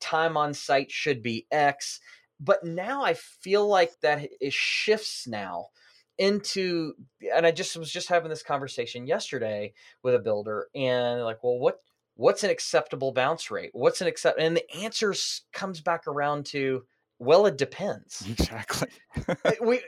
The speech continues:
Speaker 1: it's interesting because everything is getting more dynamic, and we've gone away, we've shifted away from this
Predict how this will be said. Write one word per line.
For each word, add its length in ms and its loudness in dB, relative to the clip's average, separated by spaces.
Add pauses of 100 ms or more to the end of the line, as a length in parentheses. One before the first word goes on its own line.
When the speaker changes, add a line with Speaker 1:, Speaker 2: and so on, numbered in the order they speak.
(100)
Speaker 1:
it's 320 6
interesting 340 4
because 240 2
everything 380 2
is 100 -2
getting 300 0
more 240 4
dynamic, 760 2 (300)
and 280 4
we've 260 2
gone 260 6
away, 380 6
we've 180 -2
shifted 460 0
away 400 2
from 280 -2
this 340 0